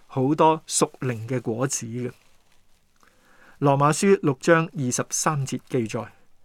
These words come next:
「因為罪的工價乃是死，唯有神的恩賜在我們的主基督耶穌裏乃是永生。」惡魔嘅結局呢，係死亡，但係神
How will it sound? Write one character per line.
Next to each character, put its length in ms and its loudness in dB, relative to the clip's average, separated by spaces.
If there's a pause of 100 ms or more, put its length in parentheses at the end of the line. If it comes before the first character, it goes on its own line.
(500)
「因 160 6
為 160 4
罪 200 4
的 100 4
工 280 2
價 220 4
乃 200 0
是 240 -2
死， 380 -2 (580)
唯 140 6
有 180 6
神 220 2
的 100 4 (120)
恩 280 0
賜 320 -2 (280)
在 120 2
我 320 2
們 160 0
的 100 2
主 380 0 (120)
基 280 2
督 280 -10
耶 240 -4
穌 320 2
裏 200 -2 (240)
乃 380 0
是 400 -2 (100)
永 300 -8
生。」 240 -2 (2250)
惡 300 4
魔 220 4
嘅 140 6
結 280 -4 (180)
局 140 0 (140)
呢， 140 0 (300)
係 120 2
死 260 -2
亡， 180 -4 (880)
但 120 6
係 160 8
神 400 2